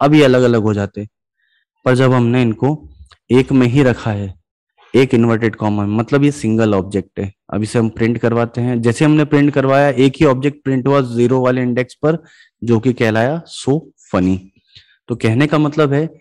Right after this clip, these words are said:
कि इन्वर्टेड कॉमा में दी हुई वैल्यू सिंगल वैल्यू ही कहलाती है।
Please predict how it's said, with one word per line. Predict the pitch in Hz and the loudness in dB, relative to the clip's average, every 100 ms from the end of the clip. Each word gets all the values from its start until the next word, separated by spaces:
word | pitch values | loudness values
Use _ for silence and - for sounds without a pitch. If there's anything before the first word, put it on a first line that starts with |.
| _ _ | _ _
कि | 135 139 - - _ _ | -2 0 -2 -10 _ _
इन्वर्टेड | 110 120 139 147 147 | 0 2 2 2 -2
कॉमा | 131 131 135 | -2 0 0
में | 139 131 | 0 -2
दी | 120 | 0
हुई | 123 131 | 2 2
वैल्यू | 120 113 123 | 2 2 0
सिंगल | 139 - 113 123 123 | -4 -4 0 0 0
वैल्यू | 117 123 123 | 0 0 0
ही | 135 | 0
कहलाती | 135 127 127 127 139 | 0 -2 -2 -2 -4
है। | 147 | -4